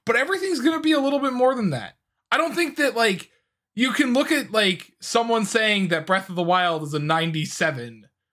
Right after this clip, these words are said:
and that doesn't mean anything. So if you wanna, like, sit down, get, like, your tea, your coffee, hang out, listen to what two guys have to say. It's just about what we're passionate about. Just, like, hang out,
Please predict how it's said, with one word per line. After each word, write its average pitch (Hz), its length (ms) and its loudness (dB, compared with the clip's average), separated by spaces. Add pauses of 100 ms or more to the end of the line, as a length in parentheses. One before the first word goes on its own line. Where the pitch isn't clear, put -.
(800)
and 233 120 0
that 294 220 -4
doesn't 285 380 0
mean 247 220 2
anything. 143 580 -2 (320)
So - 100 -2
if 277 80 2
you 320 80 4
wanna, 320 160 4
like, 320 260 2
sit 320 280 -4
down, 320 480 0 (1040)
get, 214 160 -2
like, 226 200 0
your 226 120 -4
tea, 208 360 -4
your 220 140 -6
coffee, 214 720 -4 (220)
hang 202 220 0
out, 202 380 0 (680)
listen 202 240 -2
to 247 80 2
what 233 240 0
two 233 180 -6
guys 156 440 -2
have 165 160 -4
to 180 80 -10
say. 156 400 -6 (400)
It's 202 100 0
just 311 200 0
about 320 180 2
what 302 80 -2
we're 311 140 2
passionate 311 440 -2
about. 143 320 -2
Just, 185 220 -6
like, 220 200 -2
hang 220 260 -4
out, 233 280 -2